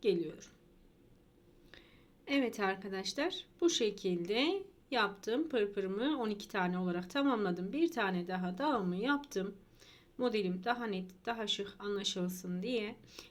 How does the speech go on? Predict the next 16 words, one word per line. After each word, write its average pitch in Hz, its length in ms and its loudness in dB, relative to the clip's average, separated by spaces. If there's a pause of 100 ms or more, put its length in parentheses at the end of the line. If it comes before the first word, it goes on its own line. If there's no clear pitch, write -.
Şimdi 277 540 2 (180)
gelelim 240 460 4
çiçek - 720 -4
kısmına. 180 580 -6 (880)
Hemen 262 420 2 (100)
içindeki 294 680 0
lila 294 260 2
rengimden 180 760 2 (240)
ipimi 226 360 -2
takıyorum. 262 720 -2 (520)
Ben 277 280 0
çok 277 300 -4
kopuk - 380 -8
kopuk 247 340 -6
olmasın 214 680 0
diye 226 380 0